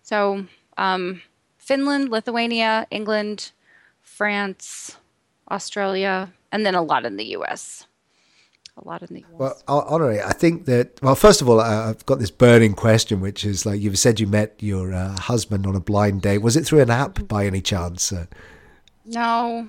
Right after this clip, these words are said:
Speaker 1: it was through a person.
Speaker 2: <laughs> Oh, right, okay.
Speaker 1: Totally old school.
Speaker 2: <laughs> That, that
Speaker 1: Sorry. I think there was paper involved.
Speaker 2: Oh,
Speaker 1: I don't
Speaker 2: right.
Speaker 1: know. <laughs>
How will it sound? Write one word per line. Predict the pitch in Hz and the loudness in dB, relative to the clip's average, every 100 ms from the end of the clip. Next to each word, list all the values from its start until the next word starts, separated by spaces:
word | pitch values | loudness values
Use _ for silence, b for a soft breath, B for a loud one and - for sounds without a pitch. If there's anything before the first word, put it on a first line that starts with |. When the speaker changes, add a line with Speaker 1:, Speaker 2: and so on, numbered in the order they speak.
| 226 | -10
Speaker 1:
it | 247 | -8
was | 247 | -6
through | - 247 | -6 -6
a | 202 | -4
person. | - 202 - 180 175 - | -4 -4 -4 -4 -6 -8
Speaker 2:
<laughs> | - | 4
Oh, | 139 170 175 | 10 12 10
right, | 175 - - | 8 6 6
okay. | 214 - - - 160 - - - - | 6 2 -10 -2 -2 0 -2 -2 -2
Speaker 1:
Totally | 143 311 311 302 | 2 4 2 2
old | 247 240 226 | 2 0 -2
school. | - 208 190 202 | -4 4 4 4
Speaker 2:
<laughs> | 147 | 0
That, | |
that | 160 | 0
Speaker 1:
Sorry. | 226 220 220 214 214 | 2 4 2 0 -4
I | 208 | -6
think | 233 262 | -6 -8
there | 226 | -10
was | 247 | -12
paper | - 202 196 185 | -14 -16 -14 -14
involved. | 185 185 180 175 170 | -12 -8 -8 -8 -6
Speaker 2:
Oh, | 117 | -2
Speaker 1:
I | 110 | 0
don't | 107 113 | 0 0
Speaker 2:
right. | - - | -2 -4
Speaker 1:
know. | 165 175 | -4 0
<laughs> | 262 | 0